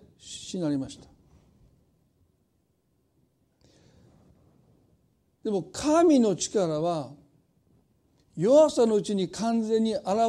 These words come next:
れるとはね、神の力の究極は復活の力ですよね。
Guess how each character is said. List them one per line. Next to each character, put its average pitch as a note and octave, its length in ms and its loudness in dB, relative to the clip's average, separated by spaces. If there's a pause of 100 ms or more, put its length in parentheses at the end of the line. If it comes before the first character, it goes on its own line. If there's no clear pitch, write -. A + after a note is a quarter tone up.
(120)
れ A#3 100 -2
る B3 140 -4
と D4+ 100 -2
は B2 100 -6
ね、 C#3 160 -12 (1900)
神 D4 360 6
の G#3+ 200 4
力 G#3 380 2
の F#3 140 -2
究 A#3+ 320 0
極 A3 300 -4
は G#3 220 2
復 G3 260 -4
活 G#3 220 -2
の G3+ 100 -2
力 D#3+ 300 -4
で A#2+ 100 -12
す - 80 -20
よ C3 80 -16
ね。 A#3 240 -14